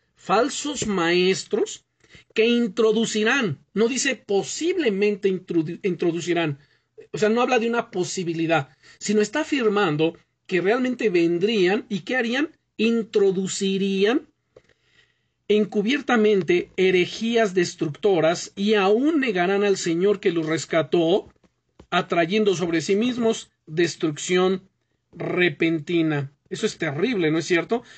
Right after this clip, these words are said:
Ahora, ¿qué es una herejía? Porque habla aquí que introducirían herejías destructoras. Bueno, la palabra herejías es la palabra griega haireseis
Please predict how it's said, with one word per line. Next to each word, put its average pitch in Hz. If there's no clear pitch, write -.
Ahora, 196
¿qué 254
es 247
una 226
herejía? 233
Porque 196
habla 208
aquí 208
que 214
introducirían 190
herejías 196
destructoras. 160
Bueno, 208
la 175
palabra 254
herejías 185
es 202
la 202
palabra 180
griega 170
haireseis 175